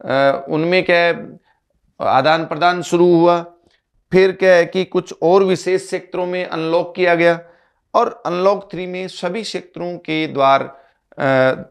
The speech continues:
जो एक्सचेंज के लिए खोल दे, खोल दिए गए। तो इस तरह से लॉन्ग टर्म प्लान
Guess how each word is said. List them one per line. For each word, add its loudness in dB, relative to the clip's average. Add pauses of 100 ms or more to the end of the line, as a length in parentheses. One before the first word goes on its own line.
(560)
जो 0 (120)
एक्सचेंज -2
के 0
लिए 0
खोल -2
दे, -4
खोल 0
दिए -2
गए। -6 (580)
तो -2
इस -2
तरह 6
से 0 (1500)
लॉन्ग 4
टर्म 0
प्लान -2